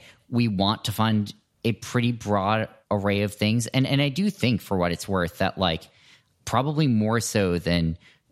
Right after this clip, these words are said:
most, or at least than many people in E A, I do think that there are a pretty broad set of things that matter. And that, you know, I, I'm sort of definitely not, like, a A I X risk, like, direct action on A I X risk is the only thing that matters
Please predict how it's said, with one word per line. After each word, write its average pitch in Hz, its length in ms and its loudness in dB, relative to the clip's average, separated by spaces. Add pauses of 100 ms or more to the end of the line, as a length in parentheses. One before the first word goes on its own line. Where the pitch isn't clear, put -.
most, 98 880 0 (160)
or 143 80 2
at 151 80 0
least 196 160 0
than 131 160 2
many 107 220 2
people - 500 -6
in 95 180 0
E 85 180 2
A, 64 300 -4 (420)
I 110 140 2
do 101 240 2
think 95 240 0
that 90 140 0
there 95 100 2
are 87 40 2
a 85 40 -2
pretty 95 220 -2
broad 82 440 0
set 87 140 0
of 78 100 -4
things 78 280 -2
that - 120 -4
matter. - 440 -2 (380)
And 98 180 2
that, 87 240 -2
you 107 180 0
know, 92 120 2
I, 92 200 -2
I'm 104 120 0
sort 117 220 0
of 92 140 -12
definitely 104 380 0
not, 92 200 0
like, 95 180 -2
a 85 280 0 (480)
A 107 140 2
I 95 320 0 (140)
X - 360 -4
risk, 90 380 -2 (340)
like, 104 200 0
direct 107 320 -2
action 98 340 -2
on 87 160 0
A 92 140 0
I 87 140 0
X - 320 -4
risk 90 220 -4
is 85 140 -4
the 92 140 -4
only 90 240 0
thing 87 180 -2
that 76 120 -2
matters 92 520 -4